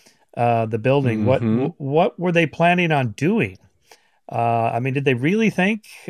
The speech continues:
Speaker 1: uh, you know, Trump was just gonna march in and they were gonna take over? And, and then what? <laughs> You know, they, they, they hang Mike Pence and, and killed Nancy Pelosi. And then what? <laughs> You know, and I think a lot of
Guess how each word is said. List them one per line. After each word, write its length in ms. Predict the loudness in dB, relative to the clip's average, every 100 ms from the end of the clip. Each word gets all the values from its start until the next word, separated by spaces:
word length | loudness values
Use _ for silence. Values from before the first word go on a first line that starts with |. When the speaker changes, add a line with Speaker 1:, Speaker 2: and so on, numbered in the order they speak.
| -6
Speaker 1:
uh, 380 | -2 0 0 -2
you 100 | -4
know, 60 |
Trump 260 | -6 -6 -4
was 140 | -8
just 160 | -8 -6
gonna 140 | -4
march 340 | 0 2 0 -4
in 160 | -6
and 100 | -4
they 80 | -2
were 120 | -2
gonna 180 | -2 -4
take 220 | -2 0
over? 380 | 2 0 0 -2
And, 280 | -2 -2 -8 _ _ _ _ 0
and 100 | 4
then 160 | 4
what? 280 | 4 2 0 _ _ _ _
<laughs> 380 | -10 0 2 4
You 100 | 2 2
know, 140 | 2
they, 220 | 4 2 0 _ _
they, 240 | 0 2 2
they 240 | 0 -2
hang 340 | 2 2 2
Mike 280 | 2 2 2
Pence 400 | 0 0 0 -4
and, 240 | -4 -2 -4
and 200 | -6 -6
killed 280 | -2 0
Nancy 320 | 0 -2 -2 -4
Pelosi. 580 | 0 0 0 -2 0
And 140 | 0 2
then 180 | 0 2
what? 240 | 2 0 _
<laughs> 40 | _ -20 -20 -10 -8 -6 -6 -6 _ _ _ -2
You 60 |
know, 140 | 2 4
and 100 | 4
I 80 |
think 160 | 4 2
a 60 | 4
lot 240 | 4 4
of 160 | 2